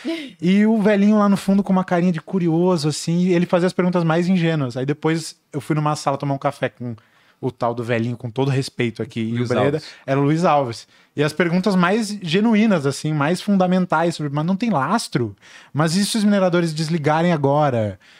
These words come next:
Speaker 2: Mas e, tipo, se for a zero, tem algum comprador de última instância, né?"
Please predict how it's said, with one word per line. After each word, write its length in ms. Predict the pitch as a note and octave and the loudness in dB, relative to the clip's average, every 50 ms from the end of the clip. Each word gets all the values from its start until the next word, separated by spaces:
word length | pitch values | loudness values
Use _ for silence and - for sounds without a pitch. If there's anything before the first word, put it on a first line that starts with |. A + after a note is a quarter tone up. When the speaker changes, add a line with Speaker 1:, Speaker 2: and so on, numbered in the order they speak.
| _ _ | _ _
Speaker 2:
Mas 380 | - B2 C3+ C#3 C#3+ D3+ C#3 C#3+ | -6 -2 0 0 0 0 0 -2
e, 100 | E3 D#3+ | -2 -4
tipo, 460 | - - E3 - - F#3 F3 D#3+ D3 | -4 -6 -6 -2 0 0 2 2 0
se 180 | C3+ - - F#3 | 0 -2 -6 -4
for 180 | - - G#3+ | -2 0 0
a 60 | G#3 G3+ | 0 0
zero, 460 | D#3 D3 C#3+ D#3+ E3 F3+ E3+ C#3+ A#2+ | 0 0 0 2 2 2 2 2 0
tem 160 | - D#3+ F3 | 0 0 0
algum 120 | F#3 F3+ | 0 0
comprador 540 | E3+ F#3+ F3+ D#3 E3 D#3 D3+ C#3 D3 D3+ D3 | 0 -2 -2 0 0 0 0 2 0 0 0
de 140 | C3+ C#3 D3+ | 0 0 -2
última 260 | D#3+ D3+ - E3 D3 | -2 -2 -2 -2 -4
instância, 560 | C3 - - C#3+ D#3 F#3 G#3 F#3 - - C3+ | -4 -4 -4 -2 0 2 0 0 -2 -2 -4
né?" 220 | B2 A#2+ B2 C3+ | -4 -4 -4 -6